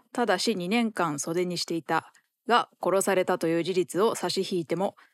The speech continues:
自分が手を出されそうと知った途端、一応金銭面で世話になっている相手を殺すことに全面協力できるってどういう精神状況？ジャニの復讐を諌めろとは言わないけど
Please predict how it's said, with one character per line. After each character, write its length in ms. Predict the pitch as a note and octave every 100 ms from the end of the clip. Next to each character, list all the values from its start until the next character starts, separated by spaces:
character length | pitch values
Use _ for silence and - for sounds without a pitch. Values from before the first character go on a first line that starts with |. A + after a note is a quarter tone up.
| _
自 100 | E3+
分 240 | E3+ A#3 A#3+
が 220 | A#3+ -
手 120 | - B3+
を 100 | F3+
出 100 | E3+
さ 140 | G#3
れ 120 | G#3
そ 160 | G3+ G3+
う 60 |
と 160 | - E3
知 160 | - -
っ 20 |
た 140 | F#3
途 100 | F3+
端、 280 | E3+ F#3 F3+ - _ _ _
一 300 | E3 - B3
応 80 | A#3+
金 240 | A#3+ A#3+
銭 220 | B3 A#3+
面 220 | G#3+ F3 D3+
で 220 | F#3 -
世 200 | - F3+
話 140 | G3+
に 80 | F#3+
な 120 | E3+
っ 80 | F#3+
て 140 | - F3
い 60 |
る 100 | G3
相 200 | F3 F#3+
手 120 | G#3+
を 120 | G3+ D#3
殺 200 | E3+ F#3+
す 80 | -
こ 120 | G#3
と 120 | G3
に 140 | G3
全 260 | - D#3+ G#3
面 220 | A#3+ A#3
協 160 | A3+ G#3+
力 180 | F#3 E3+
で 100 | D#3
き 100 | F#3
る 60 |
っ 40 | E3+
て 180 | D#3
ど 160 | C#3+ D#3
う 80 | G#3+
い 100 | A#3+
う 60 |
精 200 | A#3 A#3
神 180 | A3+ A3
状 140 | G#3 A3+
況？ 380 | - - G3+ A#3+ _ _ _ - _
ジ 100 | A#3+
ャ 40 | C4+
ニ 120 | A#3
の 120 | A3
復 220 | A3 -
讐 340 | G3+ G3 F#3+ G#3+
を 80 | -
諌 240 | E3+ G#3+
め 120 | A#3+
ろ 100 | A3+
と 140 | - A3+
は 100 | F#3
言 120 | D#3+
わ 120 | E3+
な 140 | E3+
い 80 | D#3+
け 100 | D3
ど 200 | E3 -